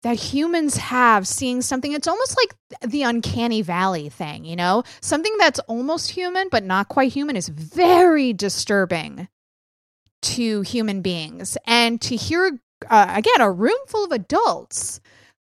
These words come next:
lose their minds the first time they see the little sheep baby is,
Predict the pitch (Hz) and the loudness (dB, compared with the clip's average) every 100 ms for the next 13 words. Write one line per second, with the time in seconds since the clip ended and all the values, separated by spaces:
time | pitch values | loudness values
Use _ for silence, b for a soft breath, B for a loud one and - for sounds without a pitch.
0 | _ - 190 202 208 233 480 762 762 571 | _ -10 -4 0 2 6 6 4 -4 -6
1 | - 453 415 370 311 294 311 294 269 170 | -2 0 0 -2 -4 -2 4 4 4 0
2 | - 214 254 - - _ - 254 302 285 | -8 -8 -6 -6 -10 _ -2 0 0 -2
3 | 294 247 226 226 247 214 196 196 202 _ | -2 -2 -2 -4 -2 -2 0 -2 -4 _
4 | _ _ _ _ - 285 269 302 285 254 | _ _ _ _ -12 -6 2 4 6 6
5 | 214 - 220 175 160 165 156 160 202 b | 4 0 -4 -4 -4 -4 -4 -6 -8 b
6 | b b _ _ - 247 247 240 226 220 | b b _ _ 2 4 4 4 2 0
7 | 208 196 - | -2 -6 -12